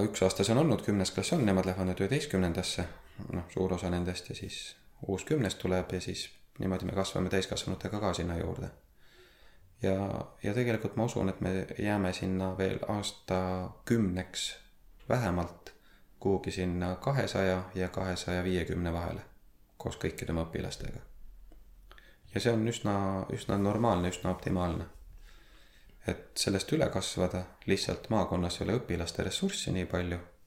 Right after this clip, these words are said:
Ehk siis lihtsalt ei ole õpilasi nii palju. Ja, ja allapoole selle me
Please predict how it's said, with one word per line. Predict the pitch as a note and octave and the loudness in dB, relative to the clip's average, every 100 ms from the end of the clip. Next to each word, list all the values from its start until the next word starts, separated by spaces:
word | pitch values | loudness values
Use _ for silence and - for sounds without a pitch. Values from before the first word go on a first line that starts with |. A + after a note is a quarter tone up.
| _ - _ - - - - - - - | _ -20 _ -20 -20 -20 -20 -20 -10 -4
Ehk | F2+ - | -4 -2
siis | - - | -6 -2
lihtsalt | F#2+ - - F#2 | -2 -2 -2 2
ei | F2 | 2
ole | E2 - - | 2 -2 -6
õpilasi | - E2+ E2 F2 - - - | -2 0 0 -4 -10 -8 -4
nii | E2 | -2
palju. | E2+ D#2+ E2 - - - - - - - - - - - - | -2 -4 -6 -12 -20 -20 -20 -20 -20 -20 -20 -20 -20 -20 -4
Ja, | F#2 F2+ F2+ F2+ - | 0 2 2 -2 -2
ja | G2 G#2+ | 2 4
allapoole | G2+ F#2 F#2+ F#2 | 4 4 4 2
selle | F#2+ F#2 F2+ F2+ - - - - - - - - - | 0 0 0 -2 -8 -18 -20 -20 -20 -20 -18 -12 0
me | F#2+ | 4